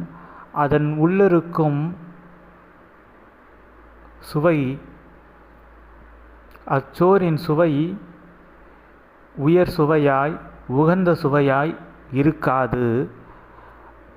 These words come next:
அதுபோல் ஒருவன் பக்குவப்படா நிலையில் அவனுக்கு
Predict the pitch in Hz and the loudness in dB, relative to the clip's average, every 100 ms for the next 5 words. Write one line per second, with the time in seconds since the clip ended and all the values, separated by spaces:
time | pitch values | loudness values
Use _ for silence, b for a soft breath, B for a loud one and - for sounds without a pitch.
0 | - - 127 143 160 180 147 175 202 - | -10 -4 0 2 4 4 4 0 -8 -18
1 | - - - - - - - - - - | -20 -20 -20 -20 -20 -20 -20 -20 -20 -20
2 | - - - - - - - - - - | -20 -20 -20 -20 -20 -20 -20 -20 -20 -20
3 | - - - 170 170 170 165 165 160 165 | -20 -20 -8 0 2 2 0 0 -4 -4
4 | 156 - 196 190 160 156 151 170 165 143 | -6 -4 2 2 2 0 0 0 0 2
5 | 147 143 156 185 B B B 120 135 147 | 2 2 2 -2 B B B -4 0 0
6 | 147 - 147 | -2 -6 -2